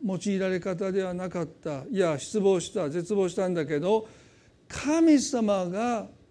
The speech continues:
その犠牲を受け取ってくださる時に、思いもよらない形に変わっていく。想像もしたことのない形で神様に用いられていくということが、そのストーリーの一つのポイントですよね。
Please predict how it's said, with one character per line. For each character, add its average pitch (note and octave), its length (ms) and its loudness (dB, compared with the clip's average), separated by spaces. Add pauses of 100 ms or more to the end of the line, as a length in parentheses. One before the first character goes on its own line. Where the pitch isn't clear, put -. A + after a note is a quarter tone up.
(320)
そ A#3+ 200 6
の A3+ 140 10
犠 E3+ 80 4
牲 G3 320 6
を F#3 40 8
受 E3+ 80 0
け G3 80 4
取 F#3+ 160 2
っ - 40 -10
て D3+ 100 0
く D#3+ 80 -4
だ E3 80 -2
さ E3 120 -4
る D#3+ 120 -2
時 D3 240 -8
に、 C#3 340 -6 (840)
思 C#4+ 360 8
い E4 120 8
も C4 180 10
よ A3+ 160 8
ら C#4 140 6
な C#4+ 200 6
い A3+ 80 4
形 F#3+ 400 -4
に F#3+ 100 -2
変 F3 160 -10
わ G3 100 -6
っ - 20 -10
て D#3 200 -16
い - 40 -14
く。 - 20 -20 (1800)
想 D#4 540 4
像 C#4 260 6
も G#3+ 140 4
し E3+ 60 -6
た C#4+ 140 4
こ B3 120 4
と A3 120 4
の G#3 100 2
な B3+ 160 2
い A3+ 80 4
形 G3 400 -4
で F#3 100 -2
神 A#3 240 0
様 F#3 240 -2
に F3 100 0
用 E3+ 80 -2
い G#3 180 -2
ら G#3 100 0
れ G3 80 -2
て F#3 120 -6
い C#3+ 60 -6
く G#3+ 140 -6
と G#3+ 100 -6
い F#3 60 0
う D3 40 -2
こ D3+ 80 -6
と D3+ 160 -6
が、 E3 160 -4 (160)
そ G#3+ 120 -2
の F#3 100 -2
ス - 80 -12
ト G3 140 2
ー - 20 2
リ E3 140 0
ー - 20 -2
の B3+ 320 -2 (260)
一 A3 160 -2
つ G#3+ 100 -6
の G3 140 -2
ポ F#3 160 -8
イ E3+ 40 -6
ン E3+ 40 -8
ト F3 140 -4
で F3 80 -6
す - 120 -16
よ C3+ 100 -10
ね。 - 160 -12